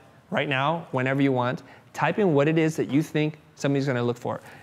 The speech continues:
This is how people are finding you right now. And the way this works is, at least the way I understand that Google works, is the more things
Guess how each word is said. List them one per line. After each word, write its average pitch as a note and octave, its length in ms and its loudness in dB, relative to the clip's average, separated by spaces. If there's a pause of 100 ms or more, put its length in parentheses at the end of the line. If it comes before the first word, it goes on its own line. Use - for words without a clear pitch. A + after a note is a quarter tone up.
(120)
This E3 200 2
is F#3 40 4
how E3+ 120 4
people D3+ 260 0
are A#2+ 40 -2
finding A#2+ 340 -2
you A2 100 -6
right A#2+ 200 -4
now. B2 260 -10 (1000)
And B2+ 320 0 (300)
the C#3 100 4
way D#3+ 160 6
this D3+ 180 2
works F3 320 2
is, B2 280 2 (240)
at C3+ 100 0
least D#3+ 200 2
the D3 60 0
way C3 140 4
I B2 40 0
understand B2 520 -2 (280)
that B2 120 -8
Google A#2+ 240 0
works, A#2 320 -4
is C3 160 -6 (300)
the B2 80 0
more C3+ 260 4
things C#3 600 0